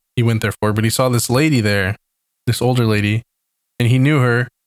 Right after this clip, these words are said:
because her daughter owned a, like, a little, um, like, restaurant type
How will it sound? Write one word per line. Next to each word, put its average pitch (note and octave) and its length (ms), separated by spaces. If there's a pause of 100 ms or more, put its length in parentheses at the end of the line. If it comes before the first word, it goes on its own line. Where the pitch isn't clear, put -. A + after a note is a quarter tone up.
(120)
because A#2 480
her C3 160
daughter A#2 460
owned A2+ 400
a, G#2+ 220
like, F#2+ 280 (300)
a B2 60
little, A#2+ 400
um, G2 400 (300)
like, A2+ 180
restaurant A#2+ 460
type B2+ 200